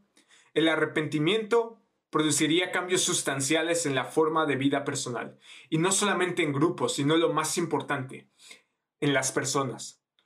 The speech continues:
Un falso arrepentimiento solo va a producir formas, es decir, religión, mientras que el verdadero arrepentimiento se manifiesta en hechos. Y eso era lo que Juan demandaba, que la confesión del pecado y el retorno a Dios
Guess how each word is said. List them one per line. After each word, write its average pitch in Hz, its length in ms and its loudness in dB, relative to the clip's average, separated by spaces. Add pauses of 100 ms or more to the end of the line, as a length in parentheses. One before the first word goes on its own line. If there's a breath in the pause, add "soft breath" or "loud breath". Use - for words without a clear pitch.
(180)
Un 190 180 2
falso 196 460 0
arrepentimiento 156 760 0
solo 165 380 2
va 156 120 0
a 151 60 -6
producir 143 440 0
formas, 123 460 -4
es 147 120 0
decir, 165 440 0
religión, 143 580 0 (460 loud breath)
mientras 147 380 0
que 160 80 2
el 147 60 2
verdadero 143 580 2
arrepentimiento 135 1000 -2
se - 180 -6
manifiesta 139 880 0
en 131 160 -4
hechos. - 520 -6 (580 soft breath)
Y 160 180 2
eso 185 300 2
era 170 140 2
lo 156 120 -2
que 143 80 -4
Juan 147 280 0
demandaba, 123 640 -2 (240 soft breath)
que 143 100 0
la 135 140 2
confesión 139 580 0
del 170 160 0
pecado 131 420 0
y 120 100 2
el 127 120 2
retorno 151 480 0
a 127 60 0
Dios 135 400 -2